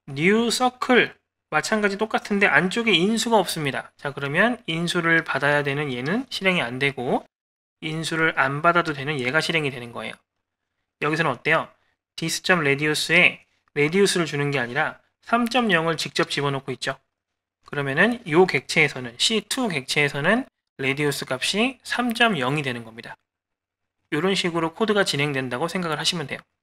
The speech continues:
넘어가 볼게요. 다음으로 방금 봤던 객체 생성 코드를 자세하게 지금 이야기를 하고 있습니다. 정확하게는 인스턴스 생성이 맞겠죠. 새로운 객체를 생성해서 적절한 타입의 같은 클래스요.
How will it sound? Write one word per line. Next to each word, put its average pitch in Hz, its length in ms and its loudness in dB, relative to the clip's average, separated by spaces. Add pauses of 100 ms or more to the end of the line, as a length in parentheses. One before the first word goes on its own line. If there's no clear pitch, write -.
(560)
넘어가 135 260 -2
볼게요. 131 460 -6 (1400)
다음으로 180 520 4
방금 208 400 4
봤던 185 600 6
객체 165 420 4
생성 214 400 2
코드를 170 540 2
자세하게 147 480 2
지금 131 140 -4
이야기를 131 320 -2
하고 170 120 -4
있습니다. 120 460 -8 (420)
정확하게는 175 760 4
인스턴스 185 640 2
생성이 175 360 2
맞겠죠. 123 640 -6 (540)
새로운 262 380 4
객체를 185 460 6
생성해서 185 680 4
적절한 165 520 4
타입의 170 640 2
같은 139 680 -4
클래스요. 135 640 -2